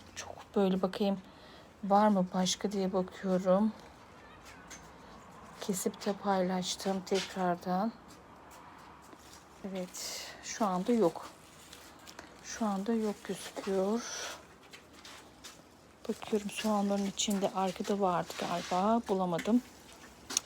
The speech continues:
Evet, şimdilik ilk etapta size gösterdiklerim bunlar. Evet arkadaşlar,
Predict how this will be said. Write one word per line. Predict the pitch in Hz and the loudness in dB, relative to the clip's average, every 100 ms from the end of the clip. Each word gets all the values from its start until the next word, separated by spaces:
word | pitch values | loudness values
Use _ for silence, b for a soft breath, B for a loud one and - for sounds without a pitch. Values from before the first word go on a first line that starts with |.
| - | 4
Evet, | 233 190 - B B B B | 6 6 0 B B B B
şimdilik | - 285 269 208 214 | 4 10 10 10 6
ilk | 226 233 | 2 4
etapta | 208 - 185 - 240 | 2 0 -4 4 6
size | 247 - 202 | 6 6 6
gösterdiklerim | 202 190 - 190 190 - - 196 247 240 | 6 0 2 0 0 -4 -2 6 8 8
bunlar. | 202 180 196 277 - - B B B B B B B - | 6 6 4 4 -2 -12 B B B B B B B 6
Evet | 208 202 | 6 6
arkadaşlar, | 196 180 180 175 - - | 0 -2 0 0 0 -2